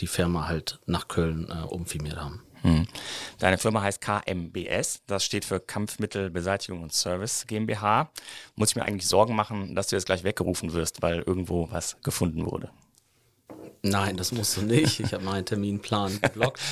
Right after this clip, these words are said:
Speaker 2: <laughs>
Speaker 1: Von daher dürfte jetzt hier nichts reinkommen und, ähm, wir begleiten halt Baumaßnahmen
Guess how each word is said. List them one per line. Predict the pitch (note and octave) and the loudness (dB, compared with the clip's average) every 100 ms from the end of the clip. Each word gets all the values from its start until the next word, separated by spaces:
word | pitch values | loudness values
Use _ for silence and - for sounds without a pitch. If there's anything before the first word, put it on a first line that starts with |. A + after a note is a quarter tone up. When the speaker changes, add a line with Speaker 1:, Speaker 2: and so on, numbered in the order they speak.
| - - | -6 -10
Speaker 2:
<laughs> | - - - - | -18 -18 -18 0
Speaker 1:
Von | F#2+ | 4
daher | F#2 G2 A2 | 6 8 6
dürfte | F#2+ F#2+ - | 2 0 2
jetzt | F#2+ - | 2 2
hier | F#2+ | 0
nichts | F2+ F#2 - | 0 -2 0
reinkommen | F#2 A2+ - A2+ G#2+ F2+ | 4 4 4 0 0 -2
und, | F#2 F2+ E2+ | 0 2 0
ähm, | - E2+ E2+ E2+ | -4 -4 -2 0
wir | F2 F#2 | 4 4
begleiten | F#2 F2 E2+ - F2+ | 4 -2 -4 -4 -4
halt | E2+ E2 | -4 -2
Baumaßnahmen | - D#2+ F#2+ F2+ E2 - - D2+ D2+ F2 G2+ | 4 6 4 0 0 0 0 -2 0 2 0